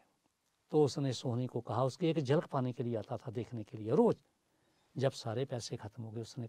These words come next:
अपना भाव दिया कि मैं तो सोहनी तुम्हारे लिए मैं बर्बाद हो गया, सारा पैसा घर का, मैं पीछे कैसे जाऊंगा? बाप ने कहा, "पैस-, पैसे कहाँ बर्बाद किए?" तू कहता, "मैं व्यापार करना है दिल्ली में जाके।" किस्सा कुत्ता ये होता है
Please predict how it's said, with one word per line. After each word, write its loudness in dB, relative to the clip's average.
अपना -4
भाव -2
दिया -6
कि 0
मैं 0
तो -4
सोहनी -6
तुम्हारे -6
लिए -6
मैं -10
बर्बाद 4
हो -2
गया, -6
सारा -2
पैसा -6
घर -6
का, -2
मैं -6
पीछे -12
कैसे 2
जाऊंगा? 0
बाप 0
ने -4
कहा, 2
"पैस-, -2
पैसे 4
कहाँ 6
बर्बाद 6
किए?" 0
तू 0
कहता, 4
"मैं 4
व्यापार 6
करना 6
है 8
दिल्ली 2
में -2
जाके।" -4
किस्सा 10
कुत्ता 8
ये 10
होता 6
है -6